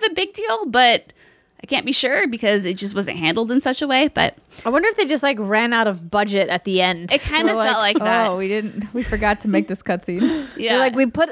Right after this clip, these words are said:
Speaker 2: all of this
Speaker 3: Oops.
Speaker 2: energy and effort into cutscenes in the beginning of the game." They're like, "Only five percent of the player base is ever gonna see the end game.
Speaker 1: Ain't that the
Speaker 2: So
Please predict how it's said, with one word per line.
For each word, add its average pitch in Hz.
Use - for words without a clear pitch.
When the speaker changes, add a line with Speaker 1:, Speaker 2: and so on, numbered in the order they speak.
Speaker 2:
all 330
of 330
this 302
Speaker 3:
Oops. 294
Speaker 2:
energy 285
and 269
effort 269
into 240
cutscenes 262
in 240
the 226
beginning 233
of 214
the 202
game." 220
They're 220
like, 220
"Only 349
five 311
percent 262
of 226
the 214
player 220
base 202
is 196
ever 208
gonna 202
see 214
the 196
end 196
game. 254
Speaker 1:
Ain't 320
that 285
the 240
Speaker 2:
So 240